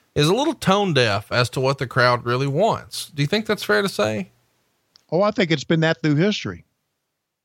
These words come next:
Speaker 2: I always thought the booking committee or the bookers at that time, and it was always a central booker,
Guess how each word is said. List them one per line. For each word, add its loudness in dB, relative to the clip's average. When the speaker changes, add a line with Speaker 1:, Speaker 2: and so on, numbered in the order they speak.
Speaker 2:
I 4
always 2
thought 0
the 0
booking 0
committee -4
or 4
the 2
bookers -2
at 0
that -2
time, -4
and 2
it 6
was 2
always 2
a 2
central 0
booker, -4